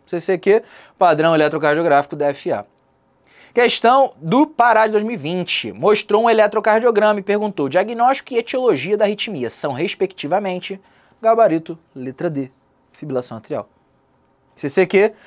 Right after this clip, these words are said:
padrão eletrocardiográfico da F A. Tudo bem que aqui também perguntava etiologia, mas a etiologia hipertireoidismo é uma coisa muito simples. O, a grande, o grande X da questão aqui era justamente o padrão eletrocardiográfico. Senão você não começava nem a pensar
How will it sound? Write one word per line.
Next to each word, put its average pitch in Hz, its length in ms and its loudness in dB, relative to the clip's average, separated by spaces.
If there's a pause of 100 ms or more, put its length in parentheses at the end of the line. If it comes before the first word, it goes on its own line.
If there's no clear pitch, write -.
(140)
padrão 220 440 4
eletrocardiográfico 208 800 2
da 214 100 2
F 214 220 -4
A. 135 100 -2
Tudo 247 160 -2
bem 302 160 2
que 311 80 0
aqui 202 340 -2
também 185 200 -6
perguntava 196 440 -2
etiologia, 175 800 -6 (320)
mas 151 340 2
a 156 60 4
etiologia 147 720 2 (120)
hipertireoidismo 160 840 -2
é - 20 -2
uma 196 60 -2
coisa 262 220 -6
muito 208 560 -6
simples. - 540 -18 (260)
O, 170 320 -2
a 156 100 2
grande, 208 340 0
o 180 40 -6
grande 285 220 2
X 233 460 0
da 156 100 2
questão 135 340 -6
aqui 196 220 -10
era 180 160 -4
justamente 180 400 -12
o - 20 -20
padrão 123 320 -8
eletrocardiográfico. 123 720 -8
Senão 254 280 -8
você 320 100 -16
não 311 60 -12
começava 226 360 -2
nem 262 120 -6
a - 20 -12
pensar - 640 -4